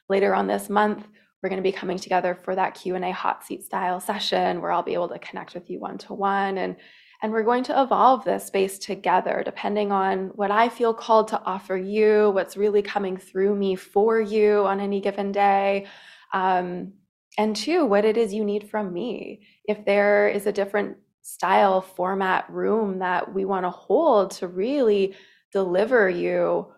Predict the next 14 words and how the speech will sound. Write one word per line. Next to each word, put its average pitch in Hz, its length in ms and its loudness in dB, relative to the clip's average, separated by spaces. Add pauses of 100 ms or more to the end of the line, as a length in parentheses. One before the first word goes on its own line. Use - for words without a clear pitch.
(200)
what 196 120 2
it 196 140 4
is 196 180 4
you 196 220 -4
most 180 400 -2
need 180 600 -4 (180)
in 190 140 -4
that 180 220 -4
moment, 208 600 -2 (520)
that's 208 160 0
what 240 100 0
we're 240 100 -2
gonna 196 260 -2
do. 180 580 -6